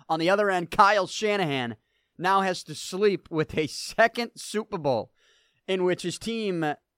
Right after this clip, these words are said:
has blown a double-digit lead in the fourth quarter. I know he wasn't the head coach in Atlanta, but he was still in a pretty important role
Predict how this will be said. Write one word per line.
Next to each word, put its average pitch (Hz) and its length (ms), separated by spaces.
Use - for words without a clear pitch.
has 175 240
blown 175 800
a 180 160
double-digit 190 720
lead 196 160
in 175 60
the 165 60
fourth 190 280
quarter. 190 260
I 175 120
know 214 160
he 240 80
wasn't 214 280
the 180 100
head 220 260
coach - 320
in 202 100
Atlanta, 170 640
but 175 140
he 180 120
was 175 160
still 233 440
in 202 100
a 175 60
pretty 214 240
important 180 480
role 170 420